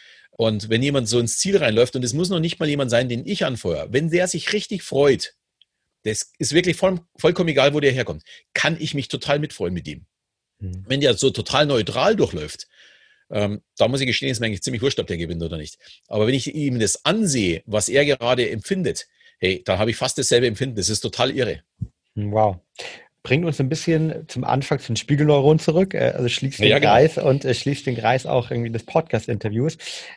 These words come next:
Speaker 2: Ähm, was mich zur letzten Frage aber noch bringt, nämlich die letzte Frage, die wir, ähm, die meisten unseren Hörern stellen, erst recht solchen versierten Experten wie dir, Alexander. Was sind denn für dich so Top drei Hacks, Tipps, die du vielleicht auch persönlich nutzt, um ein starkes Mindset zu haben,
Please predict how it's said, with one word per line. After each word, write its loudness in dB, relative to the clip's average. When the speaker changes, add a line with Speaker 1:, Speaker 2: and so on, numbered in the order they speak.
Speaker 2:
Ähm, 2
was -2
mich 0
zur 2
letzten 6
Frage 6
aber 6
noch 2
bringt, 0
nämlich -4
die 2
letzte 2
Frage, -2
die -6
wir, -4
ähm, -2
die -2
meisten 2
unseren -2
Hörern 0
stellen, -2
erst -6
recht -4
solchen -2
versierten -2
Experten -6
wie -6
dir, 0
Alexander. -2
Was 2
sind 0
denn 4
für -2
dich -2
so 2
Top -2
drei 4
Hacks, -2
Tipps, 0
die -6
du 2
vielleicht 0
auch -10
persönlich 2
nutzt, 0
um -6
ein -6
starkes -4
Mindset -2
zu -4
haben, 0